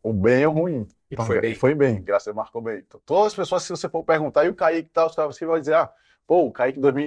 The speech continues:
Speaker 1: e dezesseis, lá, o clássico lá, rapaz, arrebentou." Tanto o torcedor do Bahia, tanto o torcedor do Vitória fala,
Speaker 2: Uhum.
Speaker 1: "Caramba, você, um Bavi lá, você arrebentou, velho. Você foi bem pra caramba e tal." Então, tipo assim, agradeço a Deus por tudo isso, sabe?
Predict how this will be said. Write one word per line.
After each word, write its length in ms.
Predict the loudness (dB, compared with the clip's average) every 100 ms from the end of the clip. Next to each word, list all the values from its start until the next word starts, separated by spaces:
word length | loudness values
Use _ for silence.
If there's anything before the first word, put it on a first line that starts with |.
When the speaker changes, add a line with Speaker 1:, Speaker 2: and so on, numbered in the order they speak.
| -6
Speaker 1:
e 40 | -8
dezesseis, 480 | -4 -2 -2 -2
lá, 120 | 2 2
o 80 | 0
clássico 420 | 0 0 0 -2
lá, 120 | -2
rapaz, 480 | 0 -2 -6 -8 -8
arrebentou." 640 | -2 0 0 0 -4 -6 _ _ _ _ _ _ -4
Tanto 220 | -4 -2
o 40 |
torcedor 320 | -4 -4 -4 -4
do 100 | 0
Bahia, 220 | 0 2
tanto 140 | 0 -2
o 60 | -4
torcedor 300 | -4 -2 -2
do 60 | -2
Vitória 260 | 0 0
fala, 380 | 2 2 0 -4 _ -8
Speaker 2:
Uhum. 120 | -4
Speaker 1:
"Caramba, 360 | 0 0 0 0
você, 400 | 0 2 2 0 -6 -20 _ -14
um 160 | -6
Bavi 480 | 2 2 2 0 2
lá, 280 | 2 2 -2
você 240 | -4 -4 0
arrebentou, 640 | 2 2 -2 -4 -4 -2
velho. 260 | -4 -6 -12 _ _
Você 140 | -10
foi 160 | -4 -2
bem 180 | 0 -2
pra 140 | -4
caramba 480 | -8 -6 -6 -6 -6
e 40 |
tal." 280 | -2 -4 -4
Então, 140 | -12 -12
tipo 160 | -6
assim, 260 | -6 -6 -4
agradeço 360 | 0 2 2 0
a 40 |
Deus 140 | -4 -6
por 140 | -10
tudo 220 | -10 -8 -6
isso, 160 | -2
sabe? 240 | 2 0